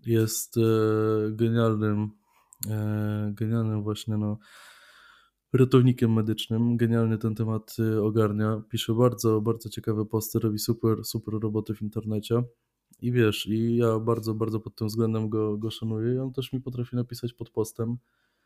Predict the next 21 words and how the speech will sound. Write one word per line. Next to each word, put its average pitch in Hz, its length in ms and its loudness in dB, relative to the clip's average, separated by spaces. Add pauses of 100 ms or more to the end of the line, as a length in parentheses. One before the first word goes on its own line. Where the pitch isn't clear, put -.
(320)
że 117 460 2
czegoś 120 380 0
nie 120 180 2
wiedział 107 320 2
po 107 120 -8
prostu 110 440 -2
i 123 40 2
że 123 120 -2
się 123 140 -2
właśnie 123 280 2
dowiedział 113 400 4
i 117 40 0
pod 117 180 -6
tym 123 100 0
względem 120 340 2
ten 120 120 2
post 123 200 -2
jest 131 120 -2
super, 107 440 2
więc 107 240 -2
jeśli, 117 420 2